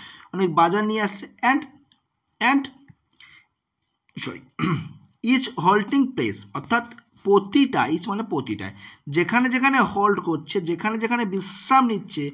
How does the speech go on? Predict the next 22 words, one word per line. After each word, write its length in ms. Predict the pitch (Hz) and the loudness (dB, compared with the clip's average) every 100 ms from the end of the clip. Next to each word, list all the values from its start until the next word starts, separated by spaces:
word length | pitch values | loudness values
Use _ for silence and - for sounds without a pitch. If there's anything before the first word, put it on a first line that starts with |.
| - - - | -12 -18 -6
সেই 160 | 220 220 175 | -2 -2 -2
বিশ্রামরত 800 | 196 - - - 285 294 277 254 247 190 | 0 2 4 4 4 6 4 2 0 0
জায়গাগুলোয়, 640 | 175 175 185 165 156 196 339 - - - - - 131 | 0 0 -2 0 0 0 -4 -10 -20 -20 -20 -10 -2
আহ, 160 | 135 127 - 143 | 0 0 -4 0
the 80 | 202 202 | 0 4
pitching 340 | 208 208 233 220 | 2 4 0 0
tent, 200 | 233 233 - | 0 -2 -6
তা 80 | 143 135 | -6 -2
তাঁবু 200 | 127 180 185 | -2 -2 -2
খাটাচ্ছে, 380 | 214 208 196 220 - - _ 180 | -2 -2 -2 -4 -6 -20 _ -6
ওপেনিং 320 | 175 233 247 240 - | 0 2 4 6 8
শপ, 200 | 220 226 - - - - | 8 6 2 -20 -18 -8
তাদের, 240 | 156 190 190 170 | 0 2 2 2
আহ, 160 | 156 147 139 165 | 0 -2 -2 0
দোকান 220 | 175 233 | 4 2
সাজানোর 340 | 220 208 226 220 - | 2 0 -2 2 0
কাজ 120 | 190 - - | 0 -4 0
করছে, 280 | 214 - 254 247 - - - - - - _ _ _ _ 202 | 0 2 -2 -4 -12 -20 -20 -20 -20 -20 _ _ _ _ 2
এই 60 | 247 - | 4 4
সমস্তগুলো 640 | 208 240 262 - 269 277 262 190 | 2 0 -2 0 0 2 0 4
কো-, 260 | 208 208 - | 4 4 0
টুক, 200 | 254 254 | 2 2